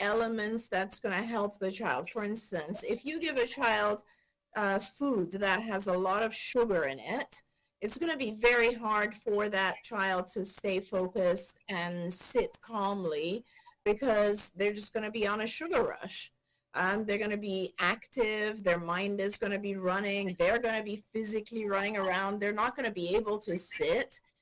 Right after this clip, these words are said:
And so that's another thing, is make sure your child's diet is one that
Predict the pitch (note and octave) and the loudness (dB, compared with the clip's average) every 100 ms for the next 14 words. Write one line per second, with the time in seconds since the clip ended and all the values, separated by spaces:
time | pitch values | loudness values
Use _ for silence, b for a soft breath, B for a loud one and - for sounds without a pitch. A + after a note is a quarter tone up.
0 | _ _ _ G3 G#3+ G#3 G#3 G#3 A#3+ G#3 | _ _ _ -2 0 2 0 0 2 2
1 | G3+ - G3+ C4 E4 C#4+ A#3 A3 B3 A3+ | 0 2 2 2 -2 -2 0 0 2 2
2 | - - D3 D3 E3+ F#3 G#3+ A#3 C#4+ - | 0 -4 -6 -2 -2 0 -2 -2 -4 -4
3 | - D4 A#3+ A#3 A#3+ A#3 - B B _ | -6 -2 2 4 4 0 -4 B B _
4 | G#3+ G#3 G#3+ - - A3+ A#3 B3 G#3 F3 | -4 -2 -2 -4 -4 0 0 0 -2 -4
5 | E3 G3+ G3+ A#3 D#3+ - - - - _ | 0 2 4 4 2 -2 -6 -10 -10 _
6 | _ _ - G#3 G#3 G3+ A3 G#3 G3+ G3+ | _ _ -2 2 4 4 0 -2 -2 0
7 | G#3 A3 A3 G3 F#3+ | 0 -2 0 2 0